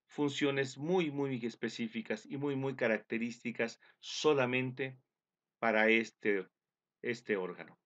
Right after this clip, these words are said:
Así es que dentro de la bóveda craneal tendremos tres zonas nuevamente: cerebro anterior, tallo cerebral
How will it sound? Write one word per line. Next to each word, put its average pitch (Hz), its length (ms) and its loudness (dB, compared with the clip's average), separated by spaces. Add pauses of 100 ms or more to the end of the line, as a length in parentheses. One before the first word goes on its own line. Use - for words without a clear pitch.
Así - 220 -12
es 110 100 -8
que 120 140 -2
dentro 139 260 2
de 110 60 4
la 107 60 6
bóveda 110 220 4
craneal 131 380 -4
tendremos 107 480 -6
tres 98 220 -6
zonas 151 340 0
nuevamente: 123 680 -2 (360)
cerebro 139 920 2
anterior, 107 560 0 (840)
tallo 143 260 4
cerebral 104 680 -2